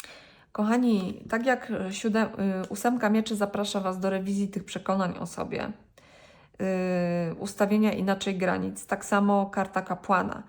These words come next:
Dodatkowo jest to karta edukacji, więc być może część z Was wyjściem z tej trudnej sytuacji będzie rozpoczęcie nauki.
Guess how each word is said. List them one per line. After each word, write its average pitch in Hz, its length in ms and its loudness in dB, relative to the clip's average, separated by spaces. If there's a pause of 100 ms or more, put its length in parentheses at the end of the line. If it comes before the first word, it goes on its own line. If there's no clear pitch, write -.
(340)
Dodatkowo 220 560 2
jest 220 240 0
to 214 60 -2
karta 208 580 2
edukacji, 196 680 0
więc 175 220 -4
być 175 160 -4
może 208 580 0 (280)
część 233 280 2
z 208 60 -2
Was 185 480 0 (500)
wyjściem 214 460 2
z 214 60 -6
tej 196 140 2
trudnej 220 340 2
sytuacji 196 580 -2
będzie 190 440 2
rozpoczęcie 185 600 -2
nauki. 233 600 -4